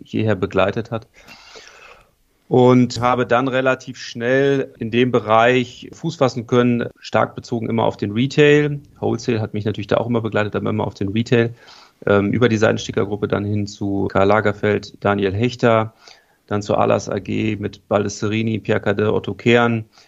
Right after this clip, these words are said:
und darüber dann noch zu, zu einer D O B Marke, äh, Zero. Und zweitausendsechzehn dann angetreten als Geschäftsführer für den Retail-Bereich von Bonprix. Bonprix hatte eben schon mal sehr viele Stores, mit der Prämisse eben, sich einmal anzuschauen, wie die aktuelle Situation sich dort abbildet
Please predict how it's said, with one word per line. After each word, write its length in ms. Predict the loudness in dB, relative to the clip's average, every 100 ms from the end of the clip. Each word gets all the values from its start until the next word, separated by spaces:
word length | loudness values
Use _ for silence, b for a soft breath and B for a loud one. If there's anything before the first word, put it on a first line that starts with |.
| b
und 380 | -4 0 0 2
darüber 320 | 2 2 2
dann 160 | 2 0
noch 320 | -2 -6 -16
zu, 240 | -14 -10 -10
zu 160 | -4
einer 140 | -2 2
D 140 | 2
O 60 | 2
B 140 | 2
Marke, 500 | 2 0 0 -2 0
äh, 260 | -2 -2 -4
Zero. 520 | -2 2 2 0 -2
Und 260 | 4 4 6
zweitausendsechzehn 800 | 4 4 2 2 0 0 -4 0
dann 160 | 0 0
angetreten 560 | -4 -6 -8 -10 -6
als 160 | -8 -8
Geschäftsführer 560 | -8 -8 -8 -6 -4
für 120 | 2 4
den 120 | 4
Retail-Bereich 540 | 4 2 2 0 0
von 160 | -2 2
Bonprix. 680 | 2 0 0 0 2 0 -2
Bonprix 460 | -2 -2 2 2 2
hatte 260 | 2 2
eben 720 | 2 2 2 -2 -4 -10 -10 -12 _ -14
schon 260 | 0 4 6
mal 160 | 6
sehr 160 | 4 2
viele 260 | 2 -4 -2
Stores, 440 | -2 -2 -2 -8 -4
mit 180 | 0 2
der 80 | 2
Prämisse 400 | 2 0 0 -2
eben, 160 | -2
sich 220 | -2 -2
einmal 180 | -2 0
anzuschauen, 640 | -2 -4 -4 0 0 0 -4 B B B
wie 80 | -2
die 100 | 0
aktuelle 340 | -2 -4 -4
Situation 500 | -4 -4 -6 -4 -6
sich 160 | -6 -6
dort 220 | -6 -4
abbildet 420 | -4 -2 -2 -4